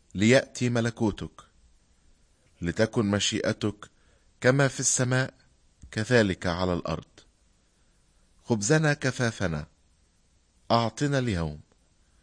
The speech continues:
واغفر لنا ذنوبنا كما نغفر نحن أيضا للمذنبين إلينا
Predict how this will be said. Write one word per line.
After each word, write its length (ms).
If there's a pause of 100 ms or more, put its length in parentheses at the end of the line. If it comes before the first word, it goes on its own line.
(480)
واغفر 480
لنا 300
ذنوبنا 680 (960)
كما 300
نغفر 540
نحن 440
أيضا 580
للمذنبين 840
إلينا 500